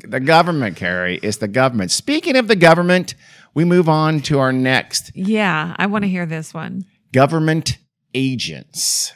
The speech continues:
Speaker 1: This is also, and this also early on was a major, major, major, um, supposition. In fact, it really, it displaced the U F O thing in the Nebraska, South Dakota,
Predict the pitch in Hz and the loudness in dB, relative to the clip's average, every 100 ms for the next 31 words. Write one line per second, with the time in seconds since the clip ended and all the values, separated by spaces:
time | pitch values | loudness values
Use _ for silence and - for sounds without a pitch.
0 | - 104 123 - - 107 92 - 110 113 | -10 -6 -6 -6 -6 -6 -6 -4 0 0
1 | 117 104 107 147 175 196 170 113 104 92 | 0 -2 0 0 0 0 -2 -2 -2 -4
2 | 82 82 78 87 - 101 104 98 110 120 | -8 -10 -10 -10 -10 -10 -6 -4 -2 0
3 | 127 117 110 95 87 73 71 73 90 90 | 0 0 -4 -4 -6 -8 -14 -14 -12 -8
4 | 95 98 92 85 80 _ _ _ _ _ | -6 -6 -6 -8 -8 _ _ _ _ _
5 | 82 151 143 71 64 _ _ - - _ | -16 -14 -14 -14 -16 _ _ -20 -20 _
6 | _ - - 127 117 117 104 123 131 202 | _ -10 -4 -4 -2 -6 -4 -4 0 0
7 | 185 156 220 185 135 131 - 160 185 135 | 0 -4 -2 -2 -2 -2 -2 -2 -4 -2
8 | 123 117 120 117 107 107 95 92 90 87 | -2 -2 0 -2 -2 -6 -6 -6 -8 -6
9 | 98 104 92 101 90 - 98 87 - | -4 -4 -4 -6 -6 -6 -4 -4 -10